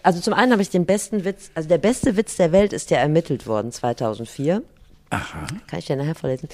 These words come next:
Speaker 1: Ich hab, äh, mich so ein bisschen durchgearbeitet und hab festgestellt, dass mir Tierwitze gut gefallen.
Speaker 2: Aha, okay.
Speaker 1: Möchtest du einen hören?
Speaker 2: Sehr gerne, Steffi.
Speaker 1: Ein Hase, ein Hirsch und ein Bär bekommen Post vom Kreiswehrersatzamt und müssen zur Bundeswehr.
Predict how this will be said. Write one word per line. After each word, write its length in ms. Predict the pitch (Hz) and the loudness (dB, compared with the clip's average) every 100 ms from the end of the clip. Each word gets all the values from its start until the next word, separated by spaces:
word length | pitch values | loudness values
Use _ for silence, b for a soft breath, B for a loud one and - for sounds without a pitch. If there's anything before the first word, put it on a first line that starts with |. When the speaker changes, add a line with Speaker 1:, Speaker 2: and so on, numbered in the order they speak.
| B B B 190 | B B B -10
Speaker 1:
Ich 160 | - 226 | -2 -2
hab, 220 | 226 - | -2 -8
äh, 280 | - - - | -10 -8 -4
mich 160 | 202 - | -4 -2
so 80 | |
ein 40 | 202 | -2
bisschen 400 | 196 208 196 190 b b - | -2 0 0 -2 b b -4
durchgearbeitet 840 | 226 226 - 165 170 180 180 202 - B B B - | -2 -2 -2 0 2 2 2 0 -2 B B B -4
und 240 | 185 175 | -2 -4
hab 160 | 196 - | -6 -10
festgestellt, 480 | - 208 202 202 175 | -6 -4 -2 -2 0
dass 100 | 190 | 4
mir 200 | 190 - | 4 4
Tierwitze 640 | 294 302 156 139 - 120 | 4 6 4 -2 -2 -4
gut 220 | 120 - | -4 -8
gefallen. 540 | 127 - 110 107 113 107 | -10 -6 -6 -4 -8 -2
Speaker 2:
Aha, 320 | 135 117 185 | -2 0 -2
okay. 100 | 196 | 2
Speaker 1:
Möchtest 220 | 226 95 101 | 2 4 4
du 60 | |
einen 200 | 208 208 | 4 4
hören? 320 | 202 147 185 233 | 4 4 2 0
Speaker 2:
Sehr 340 | - 185 214 | 4 8 8
gerne, 300 | 147 90 71 | 8 0 -2
Steffi. 320 | - 80 73 - - B B B B B - | -8 -10 -12 -16 -18 B B B B B 0
Speaker 1:
Ein 220 | 185 185 | 0 2
Hase, 360 | 185 233 240 - | 2 2 0 0
ein 140 | 170 | 0
Hirsch 420 | 170 208 240 - | 2 2 0 -2
und 180 | 180 - | -8 -4
ein 160 | 151 147 | -2 0
Bär 260 | 165 196 | 2 2
bekommen 380 | 190 - 165 160 | 0 -2 -2 -2
Post 340 | - 180 185 - | -2 -2 -2 -2
vom 160 | 175 | -4
Kreiswehrersatzamt 1160 | - 147 160 - 165 143 135 139 - 147 147 - | -2 0 0 0 -2 -2 0 -2 -2 -4 -4 -4
und 120 | 143 | -4
müssen 240 | 139 - | -4 -4
zur 160 | 160 185 | -6 -4
Bundeswehr. 760 | 180 165 117 - - 104 104 | 2 2 2 -4 -8 -6 -8